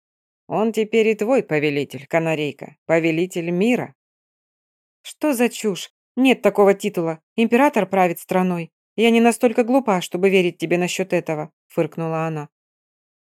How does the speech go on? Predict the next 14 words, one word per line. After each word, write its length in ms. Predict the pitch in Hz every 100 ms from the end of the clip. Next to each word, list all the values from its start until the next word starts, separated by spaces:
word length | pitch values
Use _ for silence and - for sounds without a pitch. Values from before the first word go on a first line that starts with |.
| _ _
«Ошибаешься, 840 | 233 233 - 240 240 294 214 - 147
милая. 500 | 165 180 147 123 - _
Плевать 440 | 202 214 226 226
на 140 | 196 196
императора. 580 | 190 196 190 143 131 _ _ -
Мы 180 | 294
под 160 | 277 233
властью 420 | 214 247 247 214
другой 360 | 196 202 202 214
страны, 500 | - 185 196 220 156
другой 380 | 139 160 170 202
культуры 480 | 196 190 - 247 220
и 160 | 190
религии. 640 | 190 185 220 208 143 135